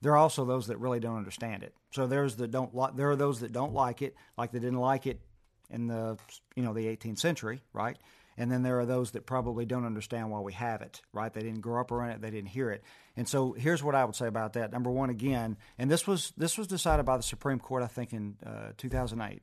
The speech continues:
uh, District, uh, District of Columbia versus Heller,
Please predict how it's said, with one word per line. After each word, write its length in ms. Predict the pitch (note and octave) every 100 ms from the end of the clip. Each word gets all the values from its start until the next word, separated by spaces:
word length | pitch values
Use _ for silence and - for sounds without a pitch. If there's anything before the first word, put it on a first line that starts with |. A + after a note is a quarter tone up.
| -
uh, 200 | - A#2 A#2
District, 400 | B2 - - A#2 -
uh, 160 | A2 A2
District 360 | C#3+ - A#2+
of 20 |
Columbia 520 | - B2+ A2+ A2+ A2+ G#2+ - _ -
versus 320 | B2+ A#2+ -
Heller, 320 | C3 G#2 G#2